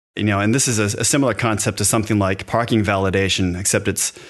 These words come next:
maybe extended out to road validation. Um,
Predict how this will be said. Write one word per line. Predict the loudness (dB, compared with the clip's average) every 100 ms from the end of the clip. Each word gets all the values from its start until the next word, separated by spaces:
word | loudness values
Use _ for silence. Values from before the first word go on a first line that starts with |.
| -10 -2
maybe | 0 0
extended | 0 0 2 4
out | 2 0
to | 0
road | 2 2 2
validation. | 2 2 0 0 -2 -2 -4 -8 -14 -20 -20 _ _ -2
Um, | 0 2 0 -2